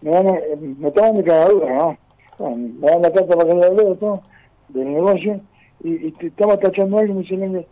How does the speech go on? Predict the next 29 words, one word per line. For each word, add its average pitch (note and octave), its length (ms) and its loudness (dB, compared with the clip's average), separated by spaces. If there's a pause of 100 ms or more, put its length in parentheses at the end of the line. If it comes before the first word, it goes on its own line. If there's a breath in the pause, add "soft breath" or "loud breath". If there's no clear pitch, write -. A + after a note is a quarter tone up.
"¿Por G3 100 -10
qué A3 100 -2
tachás?". F#3 400 -6 (480 soft breath)
"No, A#3 160 0
¿por G3+ 140 -4
qué B3 80 0
le A3+ 80 2
ponen F3+ 380 -4 (220 soft breath)
este E3+ 280 -4
vino E3+ 260 -2
que D#3+ 80 -2
no E3+ 140 -2
lo - 40 0
conoce E3 240 -6
nadie? D3+ 400 -2 (340 soft breath)
Vino E3+ 200 -4
Madeira. D#3 460 0 (420 soft breath)
Póngale G#3+ 300 0
que F3 60 -4
está F3 160 0
de F3 120 -2
moda G3+ 360 2
ahora", D#3 320 2
¿viste? C#3+ 360 -8 (140)
Y, C#3 80 -10
y C3+ 200 -8
vi E3+ 120 2
la E3+ 100 4
marca, E3+ 400 0